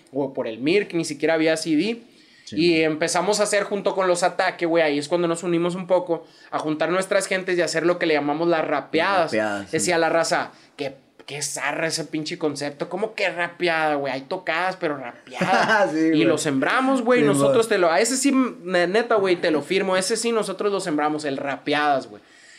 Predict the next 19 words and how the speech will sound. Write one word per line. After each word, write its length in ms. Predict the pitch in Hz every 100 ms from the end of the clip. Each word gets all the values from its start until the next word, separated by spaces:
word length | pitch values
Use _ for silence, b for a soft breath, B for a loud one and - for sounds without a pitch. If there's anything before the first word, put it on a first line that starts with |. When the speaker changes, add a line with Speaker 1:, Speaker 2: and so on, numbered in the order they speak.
| -
Speaker 1:
Y 100 | 170
empezamos 480 | 185 185 214 233 233
a 40 |
hacer 240 | 220 220
eventos 460 | 220 220 214 208 214
como 280 | 208 185 165
con 120 | 160 160
una 120 | 202
bocinilla, 540 | 196 - 151 190 196
un 60 | 190
micrófono 440 | 185 185 180 190 185
que 60 |
parecía 340 | 151 139 127 151
megáfono, 580 | 175 165 175 170 175 165
güey, 140 | 160
sonaba 300 | 151 151 147
bien 160 | 160 165
culero, 420 | 165 165 160 156
pero 360 | - 202 185 185